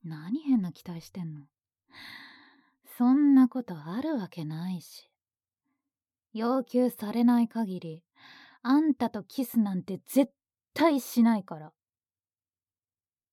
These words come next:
<laughs> 当たり前でしょ？抱きつくだけでも最悪なのに。キスなんてしたくなるわけないから。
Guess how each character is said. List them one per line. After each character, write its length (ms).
<laughs> 160
当 80
た 0
り 100
前 160
で 560
し 100
ょ？ 40
抱 160
き 160
つ 120
く 120
だ 100
け 80
で 80
も 100
最 260
悪 160
な 100
の 120
に。 300
キ 120
ス 180
な 140
ん 80
て 120
し 100
た 140
く 100
な 140
る 80
わ 100
け 100
な 240
い 120
か 220
ら。 200